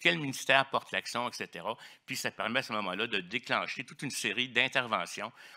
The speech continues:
en continuité avec ce qui s'est fait dans le pag, puis en continuité avec le passé, mais pour consolider les choses. Il y a eu,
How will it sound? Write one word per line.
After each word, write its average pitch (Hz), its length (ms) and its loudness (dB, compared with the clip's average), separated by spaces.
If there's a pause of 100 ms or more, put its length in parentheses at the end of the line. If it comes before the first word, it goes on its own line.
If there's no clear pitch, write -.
(320)
en 226 140 10
continuité 196 640 4
avec 123 220 6
ce - 100 -10
qui - 100 -12
s'est 110 140 -2
fait 117 160 2
dans 104 200 2
le 87 100 -6
pag, 127 340 2 (300)
puis - 160 -8
en 143 160 4
continuité 127 580 0
avec 120 220 0
le 98 100 -2
passé, 95 380 -4
mais 113 120 -2
pour - 220 -18
consolider 110 640 -4
les 90 160 -10
choses. - 460 -16 (1800)
Il 120 60 -4
y 127 60 4
a - 20 6
eu, 151 220 -2